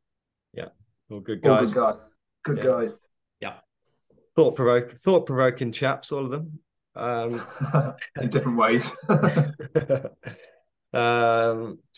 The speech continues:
Speaker 1: number five, any particular, well, we were touched on it slightly, but, uh, bad experiences on tour that stick out?
Speaker 3: Um,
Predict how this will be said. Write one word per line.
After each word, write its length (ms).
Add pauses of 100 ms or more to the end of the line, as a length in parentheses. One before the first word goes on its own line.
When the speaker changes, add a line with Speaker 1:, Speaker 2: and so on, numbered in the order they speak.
(760)
Speaker 1:
number 240
five, 500
any 280
particular, 540
well, 240
we 100
were 200
touched 360
on 80
it 80
slightly, 320
but, 180
uh, 540
bad 160
experiences 720
on 140
tour 440
that 120
stick 240
out? 240 (3000)
Speaker 3:
Um, 1000